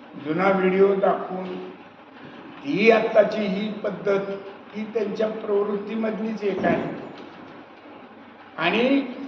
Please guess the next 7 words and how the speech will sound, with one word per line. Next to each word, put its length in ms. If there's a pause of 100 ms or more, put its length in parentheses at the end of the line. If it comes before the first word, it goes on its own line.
(1600)
मी 180 (440)
तरी 260
प्रत्येक 500
सभेत 400
सांगत 380
असतो 340 (1120)
की 160